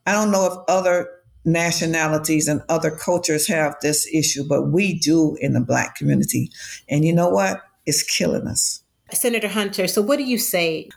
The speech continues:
Speaker 2: to people who invoke the Tuskegee syphilis experiment as the reason why they don't go to the doctor?
Speaker 1: Yeah, that's a good question, because I just had the same conversation with someone about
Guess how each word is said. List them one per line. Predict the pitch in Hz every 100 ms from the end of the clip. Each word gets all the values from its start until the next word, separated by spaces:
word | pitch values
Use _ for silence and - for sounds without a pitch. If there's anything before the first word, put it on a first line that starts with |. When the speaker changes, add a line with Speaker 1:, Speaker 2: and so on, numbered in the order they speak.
| -
Speaker 2:
to | 190
people | 208 196 190
who | 185
invoke | 170 160 156 170 151 - -
the | 165
Tuskegee | - 165 - - 185 175 170 165
syphilis | - 170 165 156 147 143 143 - - - - -
experiment | 175 - - 185 165 151 135 127 - -
as | 165 156 -
the | 160
reason | 160 175 160 160 151
why | 156 143 135 135
they | 147 143
don't | 147 131 117
go | 139
to | 131 135
the | 120
doctor? | 113 110 - - - - - - - - - - -
Speaker 1:
Yeah, | 202 175 175 -
that's | 208 220
a | 160
good | 165 156
question, | - 165 - 151
because | 165 165 165 156
I | - 220 - - -
just | 302 339 294
had | 214 208
the |
same | 190 - 196 202
conversation | 214 185 185 - 185 185 175
with | 170
someone | - 185 175 175 170
about | 160 165 160 143